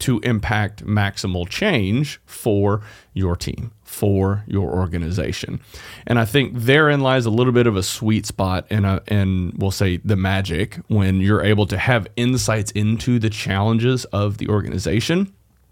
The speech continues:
and be able to come in and speak to that. An example that I'll share, a couple of weeks ago, I had the opportunity to sit in on an executive strategy session for one of our customers. And the first day, I was able to witness all the, the projects, the initiatives, and the things that,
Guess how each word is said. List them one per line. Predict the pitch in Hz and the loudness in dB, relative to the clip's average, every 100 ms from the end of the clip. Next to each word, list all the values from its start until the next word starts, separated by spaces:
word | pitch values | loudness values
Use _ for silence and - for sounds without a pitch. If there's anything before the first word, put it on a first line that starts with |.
| _ _ - | _ _ -6
and | 147 | 0
be | 127 | 2
able | 120 | 0
to | 113 | -2
come | 117 107 | 0 2
in | 101 101 | 2 0
and | 104 101 | -4 -6
speak | - 104 | -2 -4
to | 90 | -4
that. | 73 - - - - - - | -8 -8 -14 -20 -20 -20 -6
An | 127 | -2
example | 110 120 135 127 | 2 2 2 0
that | 120 | 2
I'll | 117 113 | 4 2
share, | - 127 117 104 107 _ _ _ _ _ _ | 2 2 2 0 -6 _ _ _ _ _ _
a | 120 | 0
couple | 151 139 | 2 2
of | 139 | 4
weeks | 143 139 | 4 4
ago, | 139 127 120 117 117 - - - - | 2 4 4 2 -2 -12 -20 -10 0
I | 120 113 | 2 4
had | 113 131 | 2 2
the | |
opportunity | 123 - 120 110 | 2 2 -2 0
to | 101 | 0
sit | - 113 | 2 2
in | 107 107 | 4 2
on | - 107 95 | 2 0 2
an | 101 | 2
executive | 104 98 101 92 | 0 0 -2 -4
strategy | - 120 117 98 | 2 4 4 2
session | 92 95 85 90 | 0 -2 -2 -4
for | 90 | -2
one | 95 95 | -2 0
of | 95 | 2
our | 127 | 2
customers. | - 87 - 95 - - - - - - - | 2 -2 -4 -8 -8 -10 -14 -18 -18 -18 -4
And | 127 123 117 113 113 | 2 4 4 4 0
the | 113 113 | -2 -4
first | - 147 107 113 | 0 2 2 2
day, | 139 202 98 117 135 - | 2 4 0 -4 -6 -2
I | 120 | 0
was | 117 117 | 2 2
able | 107 | 2
to | 107 107 | 0 0
witness | 110 139 107 101 | 2 2 0 0
all | 101 117 | 2 2
the, | 107 104 | 2 0
the | 104 | -2
projects, | 101 156 147 135 120 | 2 4 4 2 0
the | 90 | 0
initiatives, | 117 143 127 120 107 | 0 2 2 2 0
and | |
the | 95 | -4
things | - 117 117 104 - | 0 0 2 0 -2
that, | 104 - | -2 -2